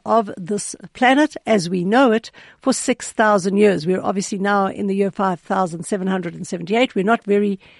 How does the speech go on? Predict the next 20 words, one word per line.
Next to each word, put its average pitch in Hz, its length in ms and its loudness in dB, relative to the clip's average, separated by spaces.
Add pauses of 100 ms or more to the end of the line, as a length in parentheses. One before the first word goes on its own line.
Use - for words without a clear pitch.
(180)
far 254 420 2
away 208 340 4
from 208 260 -2
the 185 80 -2
year 185 300 0
six - 300 -12
thousand. 202 540 0 (500)
And 240 320 2 (140)
every 349 460 6
single 277 600 4 (100)
day 254 440 4
of 220 320 0
creation, 226 840 0 (300)
microcosmically, 202 1120 0 (320)
would 208 260 0 (160)
play 269 480 4
out 254 440 2
itself 202 500 -4 (260)
into 226 460 0 (100)
a 208 240 4